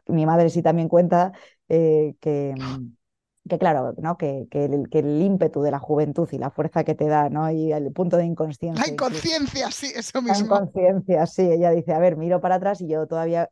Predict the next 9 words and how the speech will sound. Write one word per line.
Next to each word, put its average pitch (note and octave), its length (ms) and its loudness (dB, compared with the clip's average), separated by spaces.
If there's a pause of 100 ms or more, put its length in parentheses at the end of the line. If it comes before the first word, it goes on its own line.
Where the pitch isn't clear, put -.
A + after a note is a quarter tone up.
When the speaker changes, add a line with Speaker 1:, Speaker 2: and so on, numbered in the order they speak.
Speaker 1:
aunque D#3 260 -8
viví D3+ 260 -2
ahí F3 200 2
cinco F3+ 260 -2
años, F#3 440 -4 (300)
cuento E3 240 -2
historias F#3 460 0
que D3+ 360 -6
me, D3+ 120 -8